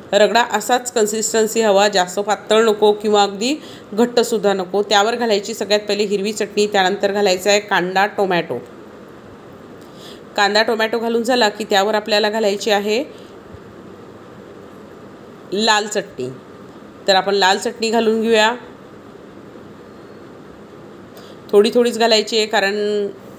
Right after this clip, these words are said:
सगळ्या चटण्यांमध्ये तिखट आहे, त्यामुळे चटण्या सगळ्या थोड्या थोड्या घालायच्या आहे. लाल चटणी घातल्यावर मी अजून थोडा थोडासा रगडा त्यावर घालून घेतलेला आहे, कारण आपण आधी अर्धाच रगडा घातला होता. आता त्यावर शेव घालून घ्यायची आहे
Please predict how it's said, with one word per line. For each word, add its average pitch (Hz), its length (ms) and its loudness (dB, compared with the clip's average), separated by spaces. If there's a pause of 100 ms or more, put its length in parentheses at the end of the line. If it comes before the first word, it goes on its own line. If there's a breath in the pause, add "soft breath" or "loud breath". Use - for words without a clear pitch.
(280)
सगळ्या 208 380 2
चटण्यांमध्ये 214 760 0 (460 loud breath)
तिखट 240 320 0
आहे, 170 240 -2
त्यामुळे 190 340 2
चटण्या 214 380 0
सगळ्या 208 260 2
थोड्या 208 260 0
थोड्या 214 180 0
घालायच्या 208 380 0
आहे. 208 140 2 (340 loud breath)
लाल 208 240 2
चटणी 233 280 -6
घातल्यावर 226 380 2
मी 214 100 0
अजून 208 280 0
थोडा 220 200 2
थोडासा 202 400 0
रगडा 190 340 2
त्यावर 196 320 0
घालून 202 300 -2
घेतलेला 196 320 0
आहे, 190 80 4
कारण 202 200 0
आपण 208 180 0
आधी 190 280 -4
अर्धाच 202 400 -2
रगडा 185 300 0
घातला 196 240 0
होता. 185 300 0 (540 loud breath)
आता 202 180 0
त्यावर 208 320 2
शेव 233 420 2
घालून 233 320 0
घ्यायची 208 340 0
आहे 190 340 0